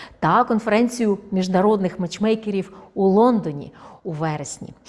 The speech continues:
І я взаємодіяла дуже з багатьма матчмейкерами Америки, Європи. І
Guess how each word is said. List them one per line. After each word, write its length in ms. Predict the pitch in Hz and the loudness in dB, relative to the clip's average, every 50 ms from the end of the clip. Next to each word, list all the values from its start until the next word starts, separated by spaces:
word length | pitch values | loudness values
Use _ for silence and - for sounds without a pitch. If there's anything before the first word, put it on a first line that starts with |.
| - - 262 - | -14 -12 -8 -2
І 140 | - 240 226 | 2 2 4
я 180 | 226 269 302 311 | 6 6 4 4
взаємодіяла 600 | 294 - 285 269 254 247 220 277 294 277 254 240 | 4 0 0 0 0 2 2 2 2 4 2 2
дуже 220 | 214 269 262 262 | 2 0 -2 -2
з 60 | 240 | -2
багатьма 580 | 233 240 - 247 240 - - 233 240 269 269 254 | -4 -6 -6 -8 -8 -6 -2 2 4 4 4 4
матчмейкерами 920 | 233 233 226 - - - 240 247 254 247 254 254 214 202 196 190 185 170 - - - - - _ | 4 2 -2 -2 0 2 4 4 4 4 4 2 0 2 2 0 0 -2 -4 -10 -20 -20 -10 _
Америки, 920 | - 262 294 330 302 254 226 214 190 170 165 170 160 165 - 160 113 147 - - - - - - - | 0 0 2 2 4 4 4 4 4 2 0 -2 -4 -6 -8 -8 -8 -8 -10 -12 -20 -20 -20 -16 -12
Європи. 840 | 170 143 185 240 254 262 254 254 262 254 220 170 - - 175 - - - - - 254 - - | -4 2 4 4 4 4 4 6 6 6 6 4 2 0 -6 -6 -8 -12 -16 -18 -16 -10 -4
І 400 | 262 254 254 247 247 240 226 | -2 -2 0 0 0 2 0